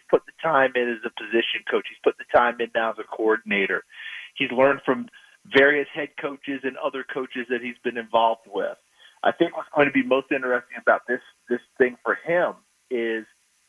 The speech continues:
he comes in as a defensive guy. We understand that. So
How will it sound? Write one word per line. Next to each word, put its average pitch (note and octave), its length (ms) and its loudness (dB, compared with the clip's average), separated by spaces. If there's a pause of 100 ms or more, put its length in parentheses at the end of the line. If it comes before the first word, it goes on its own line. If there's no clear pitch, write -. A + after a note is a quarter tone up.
(120)
he B2 140 -6
comes F3 400 0
in E3 260 0
as C3 240 -4
a B2+ 260 -6
defensive D3+ 640 -6
guy. G#2 360 -4 (320)
We A2+ 140 2
understand A#2 680 0
that. F#2 260 -6 (800)
So A#2+ 240 6